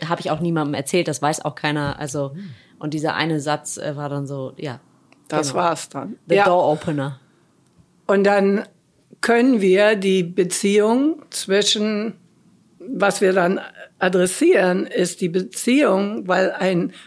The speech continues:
Speaker 3: besonders ein Originalbild eine Frequenz hat.
Speaker 2: Oh ja.
Speaker 3: Ne?
Speaker 2: Mhm.
Speaker 3: Und wenn die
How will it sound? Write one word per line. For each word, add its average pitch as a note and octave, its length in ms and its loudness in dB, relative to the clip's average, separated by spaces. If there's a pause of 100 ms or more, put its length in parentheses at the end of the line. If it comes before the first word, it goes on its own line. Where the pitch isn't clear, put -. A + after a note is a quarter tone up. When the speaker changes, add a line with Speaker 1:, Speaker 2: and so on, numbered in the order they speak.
Speaker 3:
besonders G3+ 640 0
ein F3+ 300 0
Originalbild F3 1160 0
eine F3 180 0
Frequenz E4 560 -4
hat. - 160 -8 (340)
Speaker 2:
Oh - 20 -12
ja. D3 300 -16 (240)
Speaker 3:
Ne? A3 220 0 (120)
Speaker 2:
Mhm. D#3 160 -16 (640)
Speaker 3:
Und F#3+ 240 2
wenn G#3 220 4
die A3+ 500 4